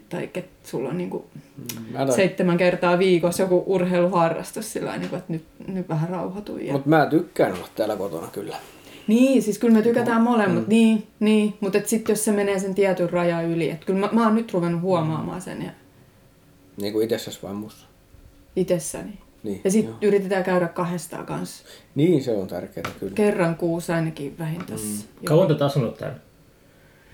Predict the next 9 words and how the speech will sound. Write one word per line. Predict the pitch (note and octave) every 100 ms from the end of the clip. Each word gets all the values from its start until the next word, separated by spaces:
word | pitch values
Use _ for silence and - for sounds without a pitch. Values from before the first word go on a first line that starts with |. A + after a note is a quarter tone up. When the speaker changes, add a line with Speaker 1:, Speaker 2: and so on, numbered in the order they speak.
| - - - C#3+
Speaker 2:
Mä | C#3+
oon | A#2
asunut | B2 A#2+
vuodesta | B2 B2 B2
kaksituhatta | - A#2+ - - A2+ - -
kolme. | A2+ G#2 G2 - - - _ _ -
Speaker 1:
Ja | G#3+
mä | B3 A3 G3+
olen | F#3+ F#3+